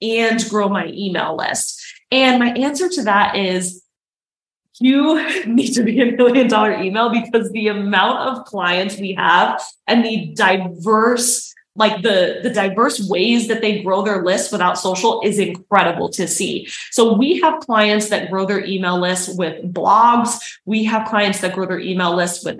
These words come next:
ads. We have clients that grow their email list with podcasts. We have clients that grow their email list with in-person events. We have clients that grow their list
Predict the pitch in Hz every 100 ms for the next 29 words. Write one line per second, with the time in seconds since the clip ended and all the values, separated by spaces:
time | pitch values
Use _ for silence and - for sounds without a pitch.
0 | - 247 254 254 214 - - - 214 226
1 | 214 220 196 190 - 185 202 190 175 185
2 | 190 180 180 180 175 - - - - 190
3 | 170 - - - 269 269 269 240 240 208
4 | 180 - 208 208 196 190 190 185 170 190
5 | 185 185 185 175 - 180 180 175 180 196
6 | 196 320 - - 180 175 196 180 190 175
7 | 196 185 190 196 196 - -